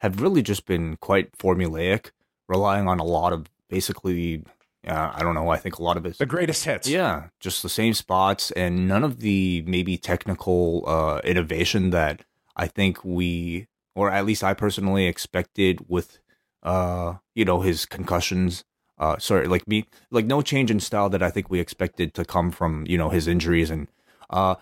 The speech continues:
Speaker 1: but I guess what I'm trying to say is I'm, I'm looking for more of a glimpse of maybe, uh, the old Daniel Bryan, like, the, the more technical Daniel Bryan to fit a style that I think is very much in demand right now. Like, I wanna
Speaker 2: You know
Speaker 1: see Daniel Bryan do his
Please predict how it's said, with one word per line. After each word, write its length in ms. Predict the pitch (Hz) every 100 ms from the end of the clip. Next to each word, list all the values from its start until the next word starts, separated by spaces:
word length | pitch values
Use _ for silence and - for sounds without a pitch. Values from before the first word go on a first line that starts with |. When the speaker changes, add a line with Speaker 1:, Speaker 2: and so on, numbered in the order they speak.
| _
Speaker 1:
but 100 | - -
I 100 | 135
guess 320 | 151 202 -
what 140 | 143 135
I'm 200 | 113 110
trying 220 | 123 110
to 60 |
say 160 | 101 104
is 120 | 92 98
I'm, 240 | 98 101
I'm 180 | 87 95
looking 280 | 92 104 98
for 140 | 92
more 180 | 87 90
of 80 | 82
a 60 | 85
glimpse 340 | - 90 -
of 100 | 82
maybe, 540 | 87 87 85 80 80 - _ _ -
uh, 340 | 82 80 80 -
the 160 | 101
old 260 | 104 120 104
Daniel 320 | 107 98 85
Bryan, 440 | 80 76 76 85 _
like, 160 | 87 82
the, 180 | 95 87
the 200 | 78 101
more 240 | 104 110
technical 420 | - 110 117 -
Daniel 320 | 98 95 90 85
Bryan 440 | 90 85 85 87
to 140 | - 92
fit 260 | - 131 135
a 60 |
style 300 | 110 - 120
that 140 | 120 101
I 80 | 92
think 200 | 127 -
is 100 | 82
very 240 | 98 104
much 360 | 101 98 - - _ _ _ _ - -
in 140 | 117
demand 380 | 104 98 98 135
right 180 | 95 -
now. 300 | 73 69 - _
Like, 160 | 92 -
I 160 | 95 110
wanna 380 | 113 123 143 131
Speaker 2:
You 80 |
know 80 | 175
Speaker 1:
see 60 | 98
Daniel 340 | 104 98 95
Bryan 440 | 92 90 82 80 -
do 340 | 101 95 87 _ _ _
his 480 | 107 101 87 -